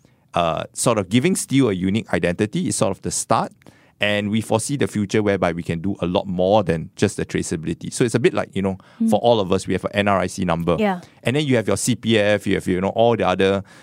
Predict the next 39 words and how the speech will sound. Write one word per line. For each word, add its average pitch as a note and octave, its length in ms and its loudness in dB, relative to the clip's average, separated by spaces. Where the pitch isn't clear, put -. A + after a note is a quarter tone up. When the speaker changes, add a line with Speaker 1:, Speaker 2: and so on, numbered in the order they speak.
Speaker 1:
uh, E2 360 0
you F#2 80 -2
know, F2 240 0
uh, D#2+ 160 -2
services A2 520 0
that - 140 -2
adds G3 360 0
Speaker 2:
Mm. - 20 -14
Speaker 1:
to G3 100 0
the - 140 -2
N G2 100 2
R F2+ 140 2
I F2 80 -2
C F2+ 160 -6
number. E2 340 0
Uh, F2+ 220 0
we C3+ 140 2
see F#3+ 240 0
a A#2+ 80 2
lot B2 180 4
of A2+ 60 -4
potential G2+ 580 0
whereby G#2 440 2
when F2 200 -2
we F2 100 -2
can E2 240 -4
identify F#2+ 600 2
uniquely G#2 500 0
the G#2+ 80 0
steel G#2+ 220 0
material. F#2+ 420 0
So - 160 2
what D3 180 2
are C3 100 0
these G2 200 -2
potentials? F2 500 -2
So D3 100 0
for A#2 180 0
example, G2 540 -2